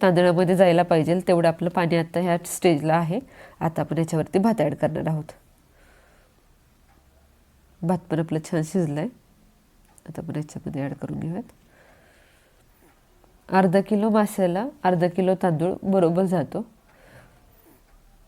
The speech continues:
हे मी चांगलं एकसारखं पसरून घेते. हातानेच पसरून घेतलं तरी चालेल,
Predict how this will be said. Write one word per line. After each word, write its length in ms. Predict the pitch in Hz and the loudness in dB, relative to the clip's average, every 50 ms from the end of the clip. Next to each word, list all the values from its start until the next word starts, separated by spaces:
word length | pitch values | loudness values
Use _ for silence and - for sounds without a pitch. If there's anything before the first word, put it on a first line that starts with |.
| _ _ _ _ _ _ _ _ _ _ _ - 196 _ _ _ _ _ _ _ _ _ _ _ _ _ _ _ _ _ _ _ _ _ _ _ _ _ _ _ _ _ _ _ _ _ _ - - _ _ _ - | _ _ _ _ _ _ _ _ _ _ _ -20 -20 _ _ _ _ _ _ _ _ _ _ _ _ _ _ _ _ _ _ _ _ _ _ _ _ _ _ _ _ _ _ _ _ _ _ -20 -20 _ _ _ -8
हे 80 | 160 | -6
मी 100 | 139 143 | -4 -6
चांगलं 360 | 143 - 165 156 143 143 147 147 | -6 -6 -8 -6 -6 -6 -6 -8
एकसारखं 400 | 143 - - 165 156 156 - 156 | -8 -8 -8 -10 -8 -8 -8 -8
पसरून 380 | - 165 156 - - 135 135 | -8 -8 -8 -8 -8 -8 -4
घेते. 500 | 143 165 156 - - 175 214 - _ _ _ _ _ _ _ _ _ _ _ _ _ _ _ _ _ _ _ _ _ _ _ _ _ _ _ _ _ _ _ _ - | -4 -4 -4 -4 -6 -10 -10 -10 _ _ _ _ _ _ _ _ _ _ _ _ _ _ _ _ _ _ _ _ _ _ _ _ _ _ _ _ _ _ _ _ -6
हातानेच 400 | - 202 185 - 180 180 185 190 | -4 0 2 2 2 2 2 0
पसरून 360 | - 202 - - 170 175 160 | 0 -2 0 0 0 0 2
घेतलं 280 | 165 190 170 - 160 156 185 | 0 0 0 0 -2 -2 -2
तरी 120 | 165 175 | -2 -2
चालेल, 340 | 165 - 165 151 156 175 | -2 -2 -2 -2 -2 -6